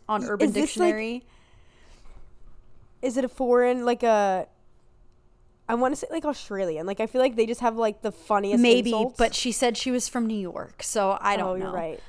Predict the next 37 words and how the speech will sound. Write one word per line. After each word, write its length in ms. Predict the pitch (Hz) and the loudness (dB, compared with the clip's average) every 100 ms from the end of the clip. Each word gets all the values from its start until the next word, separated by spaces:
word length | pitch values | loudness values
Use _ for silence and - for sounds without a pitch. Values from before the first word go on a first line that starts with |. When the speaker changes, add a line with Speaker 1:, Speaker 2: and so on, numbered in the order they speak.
| - | -12
Speaker 2:
<laughs> 160 | - | -2
Speaker 1:
Um, 320 | 226 226 214 - - - - 226 | 4 4 4 0 -8 -16 -14 -2
get 240 | 214 262 | 2 4
this. 240 | 247 240 - | 2 0 0
I 100 | 233 | -2
found 300 | 247 233 240 | 0 2 4
out 160 | 226 | 2
by 80 | 233 | 2
listening 400 | 208 208 233 214 | -2 -4 -4 -6
to 100 | - | -4
a 80 | 196 | -6
true 220 | - 220 | -6 -8
crime 320 | 208 202 202 | -6 -4 -4
podcast. 640 | 196 185 - 196 - 196 - | -4 -4 -4 -6 -6 -8 -8
Shout 280 | - 208 233 | -2 0 2
out 200 | 254 - | -2 -4
to 180 | 240 - | -10 -6
Inhuman 600 | 233 262 - 233 233 226 | -4 -4 -4 -4 -2 -4
and 160 | 214 208 | -4 -4
Morbid. 460 | 190 180 65 - | -4 -6 -8 -8
Lexi, 320 | - 220 - 220 | -6 -6 -6 -10
you 100 | 214 | -10
should 180 | 190 | -8
really 180 | 196 214 | -4 -4
check 240 | 220 220 - | -4 -8 -8
them 100 | 190 | -6
out. 220 | 180 - | -4 -4
They 100 | 196 | -4
are 100 | 185 | -6
just 260 | 202 202 | -8 -10
as 100 | 202 | -12
good 180 | 185 185 | -8 -8
as 120 | 185 | -6
Murder 180 | 190 180 | -8 -6
with 140 | 175 175 | -6 -8
My 100 | 175 | -10
Husband. 460 | 190 - - - | -10 -14 -16 -16